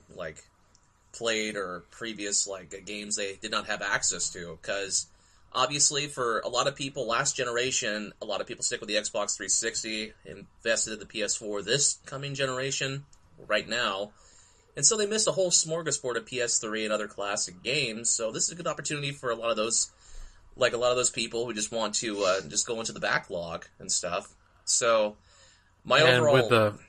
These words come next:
Speaker 2: see, with the lack of games right now, I th-, figured this would be a great time to have it out.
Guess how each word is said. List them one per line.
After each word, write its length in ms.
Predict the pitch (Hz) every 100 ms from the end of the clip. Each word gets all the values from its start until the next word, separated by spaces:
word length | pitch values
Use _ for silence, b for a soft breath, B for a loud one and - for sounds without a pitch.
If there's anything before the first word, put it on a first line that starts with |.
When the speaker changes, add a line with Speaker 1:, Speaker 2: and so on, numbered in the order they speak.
| -
Speaker 2:
see, 280 | - 131 117 113 _ -
with 400 | 123 123 110 101 - - -
the 180 | 120 110
lack 240 | 110 123
of 140 | 123 98
games 320 | 110 127 104
right 140 | 107
now, 360 | 98 117 139 127 - -
I 120 | 120
th-, 140 | 120 -
figured 260 | 120 110
this 180 | 101 107
would 100 | 113
be 120 | 107
a 60 | 101
great 300 | - 110 117
time 260 | 107 101 98
to 60 |
have 140 | 101 101
it 140 | 101
out. 320 | 110 101 101